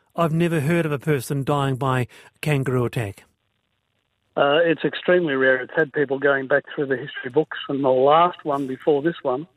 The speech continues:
Speaker 2: was in nineteen thirty-six.
Speaker 1: Okay, so this is a long time ago. Uh,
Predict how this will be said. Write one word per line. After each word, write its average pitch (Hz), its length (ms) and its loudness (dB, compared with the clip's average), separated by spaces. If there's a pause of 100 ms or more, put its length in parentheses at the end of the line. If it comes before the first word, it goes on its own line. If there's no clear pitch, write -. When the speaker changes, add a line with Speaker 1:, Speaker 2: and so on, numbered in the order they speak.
(280)
Speaker 2:
was 143 200 -2
in 139 200 2
nineteen 143 420 2
thirty-six. 139 520 -2 (2000)
Speaker 1:
Okay, 131 320 -4
so 139 340 0 (300)
this 151 200 -2
is 139 120 -4
a 143 80 2
long 143 420 2
time 131 260 0
ago. 123 300 0 (540)
Uh, - 80 -6